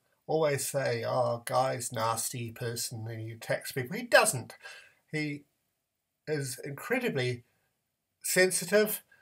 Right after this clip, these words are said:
about, uh, what's directed at him, and of course he reacts reflexively as, uh, as we all would. We wouldn't be human if we, if we weren't. So he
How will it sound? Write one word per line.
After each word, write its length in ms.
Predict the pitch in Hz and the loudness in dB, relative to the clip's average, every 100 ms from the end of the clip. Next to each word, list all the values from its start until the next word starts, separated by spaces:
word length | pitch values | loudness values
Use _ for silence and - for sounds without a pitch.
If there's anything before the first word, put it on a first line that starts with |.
| _ _ _ _ _ _ _ _ _ | _ _ _ _ _ _ _ _ _
about, 680 | - 139 143 135 127 - - - - | 2 6 6 8 6 2 -10 -10 -6
uh, 440 | 139 131 131 127 123 _ _ _ _ _ _ _ | -2 2 4 2 0 _ _ _ _ _ _ _
what's 320 | 156 156 - | 2 4 2
directed 440 | - 139 139 - 127 | -2 2 2 0 -6
at 180 | 135 - | -6 4
him, 320 | 185 202 180 | 4 4 -6
and 260 | - 151 160 | -4 -2 -2
of 100 | 185 | -6
course 380 | - 185 170 - | -4 -2 0 -4
he 460 | - 170 170 165 - - _ _ _ - | -2 -2 -2 -4 -10 -20 _ _ _ -6
reacts 520 | 175 196 - - - | 4 4 4 -2 -4
reflexively 920 | 160 - 208 208 - 170 143 127 127 | -4 0 0 0 -6 -4 -2 -2 -2
as, 500 | 139 143 143 139 170 | 2 2 2 -2 0
uh, 320 | 151 143 139 - - _ - | 2 2 2 -2 -18 _ 0
as 260 | 147 147 | 2 2
we 100 | 151 | 0
all 240 | 143 156 160 | 2 2 0
would. 260 | 123 117 - - | 0 -2 -6 -8
We 160 | 139 | -6
wouldn't 320 | 139 156 151 135 | -4 -8 -10 -8
be 140 | 139 | -8
human 420 | 127 151 160 131 | -2 -2 0 -2
if 160 | 120 - | -4 -4
we, 260 | 131 123 - - _ | -4 -4 -10 -20 _
if 220 | - 139 - | -2 -2 0
we 120 | 123 | -2
weren't. 500 | 120 139 117 - - - - _ | 0 0 -2 -6 -18 -20 -20 _
So 580 | - 160 147 143 135 135 _ _ _ _ _ | 6 12 12 12 6 0 _ _ _ _ _
he 520 | 151 143 135 127 123 | -2 0 0 -4 -8